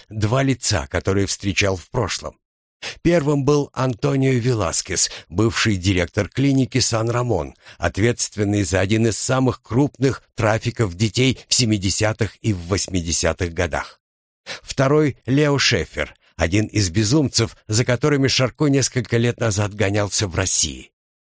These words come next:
Шеффер был изобретателем метода криогенизации, способного приостановить жизненные функции человека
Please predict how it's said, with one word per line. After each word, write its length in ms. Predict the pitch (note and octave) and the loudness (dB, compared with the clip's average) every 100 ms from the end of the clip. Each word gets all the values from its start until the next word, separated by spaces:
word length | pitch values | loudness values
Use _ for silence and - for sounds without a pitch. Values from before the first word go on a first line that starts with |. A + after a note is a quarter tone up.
| - - | -16 -12
Шеффер 420 | - - D#3 C#3+ A#2 | 0 2 2 0 0
был 220 | B2+ D3 | 0 2
изобретателем 880 | B2+ A2 G#2+ A2+ - C#3 B2+ A#2 A2+ | 2 2 2 0 0 -2 0 0 2
метода 440 | A#2+ C3+ B2+ A2+ | 4 2 0 0
криогенизации, 1200 | A2 B2 C3 A2 B2+ C3+ B2+ G#2+ D#2 - - C2+ _ _ _ _ - - - | -2 0 0 0 -2 0 0 0 -2 -4 -4 -6 _ _ _ _ -10 -8 -6
способного 720 | - C3 - D#3 A#2+ B2+ A#2+ | -2 2 2 2 2 0 2
приостановить 760 | C3+ C3 - C3 A#2 B2+ C#3 | 2 0 0 0 2 2 2
жизненные 640 | G#2+ F2+ A#2 G2+ G#2+ G#2 G2+ | 2 2 2 2 0 2 0
функции 540 | - A#2+ G#2 - G#2 | 2 0 0 0 0
человека 680 | F#2 F#2+ F2 A#2+ D3+ B2+ A2+ | 2 2 2 2 2 0 -2